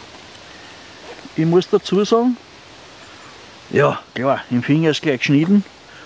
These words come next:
und wie gesagt, da habe ich mein kleines. Optimal, ich hab's zuerst da drin auch noch gehabt, nur wenn man natürlich bliert und so, bis man das da heraus hat, da bin ich da einfacher dran, weil das klappe ich auf, zahlen wir das Pflaster aus, dann nehmen sie aus dem Plastik wirklich drüber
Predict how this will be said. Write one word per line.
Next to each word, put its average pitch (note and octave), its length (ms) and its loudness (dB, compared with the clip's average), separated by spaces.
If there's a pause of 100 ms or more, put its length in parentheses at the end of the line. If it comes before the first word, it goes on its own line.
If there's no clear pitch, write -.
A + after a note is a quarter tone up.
(120)
und C3 160 -2
wie B2+ 80 0
gesagt, - 320 -4
da C#3+ 80 0
habe C3+ 200 0
ich C3 40 2
mein B2+ 140 -2
kleines. B2 460 -4 (1800)
Optimal, C#3+ 640 0
ich F#3 100 -2
hab's - 240 -4
zuerst E3+ 300 -4
da D3 60 0
drin E3 260 0
auch G3 100 -2
noch F#3+ 160 -2
gehabt, - 320 -4
nur E3 280 2 (440)
wenn D3 140 -2
man D#3+ 140 -2
natürlich D#3 400 0
bliert D3+ 400 0
und D#3+ 120 -2
so, D3+ 140 0
bis C#3+ 220 -4
man D3+ 180 -2
das D3 180 -2
da D3 100 0
heraus C3+ 460 0
hat, C#3 160 -2
da C#3+ 60 -2
bin C#3 260 -2
ich B2+ 80 -2
da A#2+ 280 -2
einfacher B2+ 360 -6
dran, A2 300 -2 (480)
weil A#2+ 100 -4
das C3 240 -2
klappe C3 380 -2
ich B2+ 160 0
auf, C3 60 -8 (600)
zahlen A#2+ 220 -4
wir C3 80 -2
das B2+ 160 -6
Pflaster A#2+ 480 -4
aus, A2 240 -4
dann B2 120 -2
nehmen A#2+ 200 -2
sie A#2+ 60 -2
aus A2+ 80 -4
dem A#2 120 -2
Plastik A2 500 -4
wirklich A2+ 380 -6
drüber G#2+ 360 -6